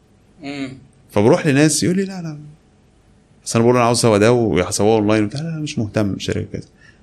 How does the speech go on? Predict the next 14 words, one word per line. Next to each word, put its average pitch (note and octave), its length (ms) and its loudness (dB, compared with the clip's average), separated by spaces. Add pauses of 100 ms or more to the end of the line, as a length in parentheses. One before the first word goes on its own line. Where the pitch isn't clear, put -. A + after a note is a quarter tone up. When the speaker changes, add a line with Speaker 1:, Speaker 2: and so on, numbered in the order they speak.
Speaker 2:
فوقعت A#3 640 4
مع D3 160 2
الناس G3 320 4
اللي D#3 220 4
هي E3 100 2
واحد C3 340 0
يقول A#2+ 100 2
لك: G#2+ 120 -4
"طب G#2+ 100 -8
تعالى. D3 260 -6 (1900)
أنت G2+ 220 -10 (1300)
ال-، F2+ 460 -6
المنتج G#2+ 460 0
ده، G#2+ 120 -2